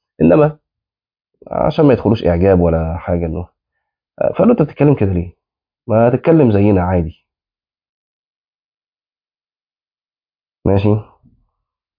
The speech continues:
فساعات بنحتاج إن إحنا نتكلف ده يا جماعة.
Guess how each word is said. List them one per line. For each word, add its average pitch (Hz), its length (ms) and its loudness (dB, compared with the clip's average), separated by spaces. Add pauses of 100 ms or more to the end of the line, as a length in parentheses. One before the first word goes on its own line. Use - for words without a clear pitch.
(120)
فساعات 104 840 2
بنحتاج 139 460 0
إن 117 120 0
إحنا 123 240 -2
نتكلف 98 420 -2
ده 90 120 0
يا 87 80 0
جماعة. 78 340 -10